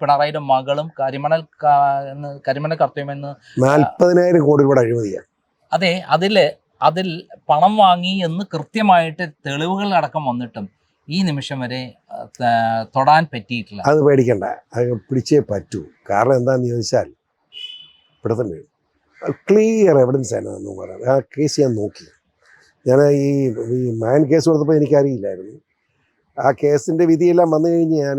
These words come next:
Speaker 2: ബി ജെ പി ചേർന്നത്. അത് കഴിഞ്ഞാണ് ഈ ഞാൻ ചേർന്നുകൊണ്ട് അവനും ബി ജെ പി, ഇപ്പോൾ എന്നെയൊക്കെ കൂടുതൽ ബി ജെ പി അവനാണ്.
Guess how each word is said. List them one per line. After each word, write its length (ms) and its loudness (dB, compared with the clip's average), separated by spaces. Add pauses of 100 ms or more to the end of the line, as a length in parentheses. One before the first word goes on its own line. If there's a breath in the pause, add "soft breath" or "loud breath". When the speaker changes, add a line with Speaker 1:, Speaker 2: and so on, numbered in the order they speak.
Speaker 2:
ബി 140 -6
ജെ 60 -4
പി 120 -4
ചേർന്നത്. 440 -10 (260)
അത് 160 -4
കഴിഞ്ഞാണ് 420 0 (260)
ഈ 40 -6 (500)
ഞാൻ 240 0
ചേർന്നുകൊണ്ട് 520 2
അവനും 260 0
ബി 140 -2
ജെ 60 -4
പി, 160 -12
ഇപ്പോൾ 240 -10
എന്നെയൊക്കെ 260 -4
കൂടുതൽ 300 -4
ബി 100 -8
ജെ 100 -4
പി 60 -8
അവനാണ്. 300 -10